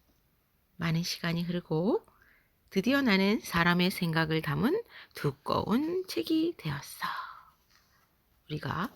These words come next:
지금 보고 있는, 또 제가 지금 보고 있는, 여러분들에게 읽어드리는 이 그림책도 책이죠.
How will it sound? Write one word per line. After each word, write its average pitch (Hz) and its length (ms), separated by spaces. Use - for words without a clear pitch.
지금 156 440
보고 143 300
있는, 123 380
또 208 100
제가 147 300
지금 131 360
보고 139 260
있는, 127 400
여러분들에게 131 440
읽어드리는 151 540
이 - 140
그림책도 - 560
책이죠. 214 600